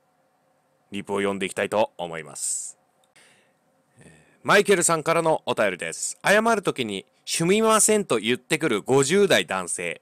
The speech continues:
とりあえず可愛くないですよ、とは伝えました。<laughs> しゅみません。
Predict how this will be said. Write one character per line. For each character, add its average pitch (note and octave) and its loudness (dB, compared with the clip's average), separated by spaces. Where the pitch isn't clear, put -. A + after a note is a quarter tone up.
と D#3 -2
り F3+ 2
あ G#3 6
え F#3 2
ず B2+ -4
可 C#3+ 0
愛 G3 2
く C3+ -2
な C#3+ 2
い D#3+ 0
で A#2 -6
す - -2
よ、 F2+ -2
と A3+ 0
は D#3 4
伝 G2 -4
え F#2 -4
ま E2 -8
し - -10
た。 - -14
<laughs> - -10
し - 0
ゅ C3+ 0
み D#3 2
ま D#3+ 4
せ C3 2
ん。 D2 -10